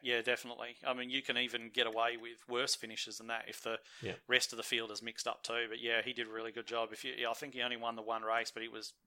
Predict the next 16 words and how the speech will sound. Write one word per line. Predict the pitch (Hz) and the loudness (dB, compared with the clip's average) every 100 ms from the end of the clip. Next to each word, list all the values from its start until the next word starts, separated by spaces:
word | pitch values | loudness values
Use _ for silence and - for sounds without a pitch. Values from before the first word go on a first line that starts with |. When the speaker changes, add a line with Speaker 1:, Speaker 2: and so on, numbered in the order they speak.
| 110 | -2
Speaker 1:
there. | 120 120 110 - - - - - | 2 2 2 -4 -20 -20 -20 -2
He | 127 | -2
was | 117 107 - | 0 -2 0
central | - - 139 - 120 | 2 4 4 2 -4
to | 113 | -2
the | 113 | 2
action | 113 120 123 | 2 2 0
every | 110 113 | 0 -2
single | 107 113 110 | -4 -4 -2
race, | 110 123 - | 2 2 2
as | 107 | 0
far | 120 | 2
as | 110 107 | 2 2
I | 113 | 0
saw. | - 117 - | -2 -6 -4
So, | - | -4